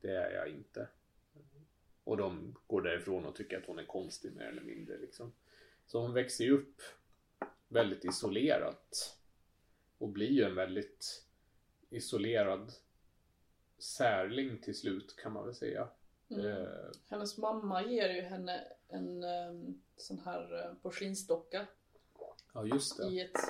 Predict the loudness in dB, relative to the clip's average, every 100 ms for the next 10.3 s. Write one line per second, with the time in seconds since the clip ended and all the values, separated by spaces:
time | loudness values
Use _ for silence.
0 | 6 6 4 -4 0 2 2 0 -2 0
1 | -4 -6 -10 -10 -4 -2 0 0 2 6
2 | 6 6 4 2 2 2 -2 2 8 8
3 | 8 4 4 2 2 0 0 -6 -10 -10
4 | 0 4 4 4 2 0 -6 _ -2 8
5 | 10 10 8 8 8 8 8 8 6 2
6 | -4 -8 -20 -18 -4 0 0 0 0 -2
7 | -4 -8 -8 -2 2 2 4 2 0 -4
8 | -6 -6 -4 -6 -4 -6 -6 -10 -8 -8
9 | -6 -6 -8 -12 -10 -6 -4 -4 -4 -6
10 | -6 -8